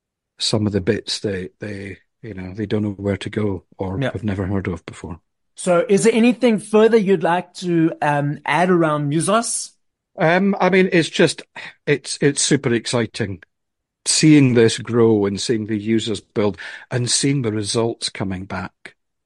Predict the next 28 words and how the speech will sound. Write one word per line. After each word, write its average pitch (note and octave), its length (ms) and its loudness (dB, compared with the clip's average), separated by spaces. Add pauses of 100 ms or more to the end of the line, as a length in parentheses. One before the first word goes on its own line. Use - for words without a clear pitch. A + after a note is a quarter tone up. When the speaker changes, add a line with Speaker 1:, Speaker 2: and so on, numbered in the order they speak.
Speaker 1:
for A#2 120 -6
the G#2+ 160 -4
artists, - 600 -6
you A2+ 80 -4
Speaker 2:
Yeah. G2+ 80 -2
Speaker 1:
know, G#2 100 -4
at - 100 -10 (140)
all - 200 -2 (220)
levels. A#2 520 -2 (460)
You C3+ 100 2
know, B2 100 2
we've B2+ 260 2
even C#3 280 0
got A#2+ 260 -2 (140)
artists A#2 460 -2
coming G#2+ 380 -2
in G#2 280 0 (540)
that A#2 100 -2
are A2+ 80 -2
doing G#2 540 2
seventy A2 920 -2
thousand G#2+ 640 -4
plus - 380 -6
monthly G#2+ 420 -4
listeners G#2 520 -8 (460)
saying B2 360 0
to A2+ 180 -2
us, - 240 -4